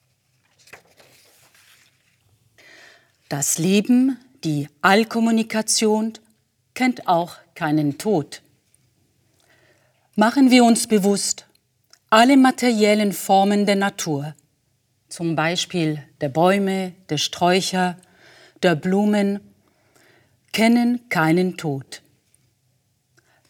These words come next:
Das Absterben der äußeren Form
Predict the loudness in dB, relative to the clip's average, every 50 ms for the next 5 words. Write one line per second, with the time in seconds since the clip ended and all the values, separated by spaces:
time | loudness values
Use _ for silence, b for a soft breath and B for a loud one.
0 | _ _ _ -2 -2 0 -2 -4 -6 -2 _ 0 0 0 0 -2 -6 -2 0 0
1 | 2 2 2 0 0 2 0 0 0 0 0 0 0 -2 -2 -2 0 0 -2 -2
2 | -2 0 0 0 2 0 -2 -6 -10